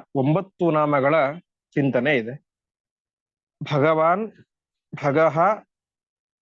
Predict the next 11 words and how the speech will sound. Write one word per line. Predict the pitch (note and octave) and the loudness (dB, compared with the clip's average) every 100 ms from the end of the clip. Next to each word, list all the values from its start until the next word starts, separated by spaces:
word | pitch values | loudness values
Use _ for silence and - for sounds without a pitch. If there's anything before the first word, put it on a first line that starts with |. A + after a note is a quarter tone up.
| _ | _
ಆನಂದಿ | C#3 C#3 D#3 D#3 D3 D#3+ G#3+ - _ _ _ _ _ _ _ | -2 0 2 2 2 2 0 -6 _ _ _ _ _ _ _
ವನಮಾಲಿ | C3+ C#3+ D#3 D3+ D3+ D3 G3+ B3 - _ _ _ _ _ - | -2 -2 0 0 2 2 0 -2 -8 _ _ _ _ _ -10
ಹಲಾಯುಧಃ | D3 D3 D3+ D3+ C#3+ C3+ C#3 D3 C4 - _ _ _ _ _ _ _ | -4 0 2 0 -2 0 0 0 -2 -4 _ _ _ _ _ _ _
ಆದಿತ್ಯಃ | C3 C#3 D#3+ E3+ _ _ _ _ D#3 C#3+ F3 A3 - _ _ _ C#3+ | -2 0 0 -4 _ _ _ _ 0 0 -2 -4 -12 _ _ _ -6
ಜ್ಯೋತಿರಾದಿತ್ಯಃ | A#2+ D3+ F3 G3 D#3+ C#3 A#2+ - C3 B2 A3+ - _ _ _ _ _ _ | 0 0 2 0 2 0 -4 -2 -2 0 -4 -6 _ _ _ _ _ _
ಸಹಿಷ್ಣುಃ | - - _ _ _ _ _ _ C3+ E3+ F3 - D3+ C3 F#3 B3 _ _ _ _ C3+ | -10 -10 _ _ _ _ _ _ -4 -2 -4 -6 -4 -2 -2 -4 _ _ _ _ -4
ಗತಿಸತ್ತಮಃ | C#3 F#3+ F#3+ D#3+ - D3+ C3+ C#3 | -2 0 -2 -4 -4 -2 0 0
ಎಂಬುದಾಗಿ | C3 C3 C3 F#3 | 0 0 0 2
ಒಟ್ಟು | D3 - F3 C#3 D3 _ _ _ _ _ _ C3+ | 0 0 0 0 -2 _ _ _ _ _ _ -2
ಒಂಬತ್ತು | - G3+ F3+ F#3 | 2 0 -2 -2
ನಾಮಗಳ | D#3+ D3+ D3 C3+ | 0 2 2 4